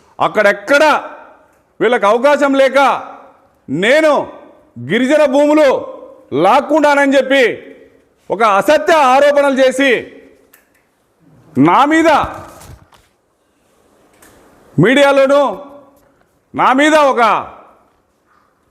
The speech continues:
అభియోగాలు తీసుకొచ్చి ఆ కేసులన్నీ తప్పుదోవ పట్టించి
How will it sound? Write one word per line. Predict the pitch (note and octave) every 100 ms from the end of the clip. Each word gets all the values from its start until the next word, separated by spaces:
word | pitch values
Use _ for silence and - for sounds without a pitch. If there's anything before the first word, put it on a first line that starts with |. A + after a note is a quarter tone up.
| _ _ _ - -
అభియోగాలు | G3+ D#4 D#4+ D#4+ D4
తీసుకొచ్చి | D4 C#4+ C#4 C#4 C#4+ A3 D3 - - _ _ _ -
ఆ | F#3 A3+
కేసులన్నీ | G#3+ C4+ D4+ C#4+ C#4
తప్పుదోవ | C#4 A3+ A3 C#4 C#4 C#4
పట్టించి | A3+ C4 B3+ C4+ G#3+ C3+